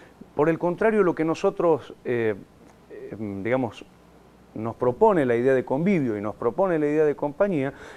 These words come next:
es esta posibilidad de tomar contacto con las singularidades, con la especificidad, la posibilidad de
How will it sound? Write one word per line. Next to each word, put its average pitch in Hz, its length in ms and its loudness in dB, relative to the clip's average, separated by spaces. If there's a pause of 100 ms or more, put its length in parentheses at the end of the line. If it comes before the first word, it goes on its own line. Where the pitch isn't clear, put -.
es - 220 -2
esta 208 240 2
posibilidad 165 640 4
de 170 400 -2 (1040)
tomar 214 420 6
contacto 190 680 2
con 165 180 2
las 151 140 2
singularidades, 147 1200 2
con 131 480 0
la 123 140 4
especificidad, 123 840 0
la 127 120 4
posibilidad 170 720 2
de 185 380 0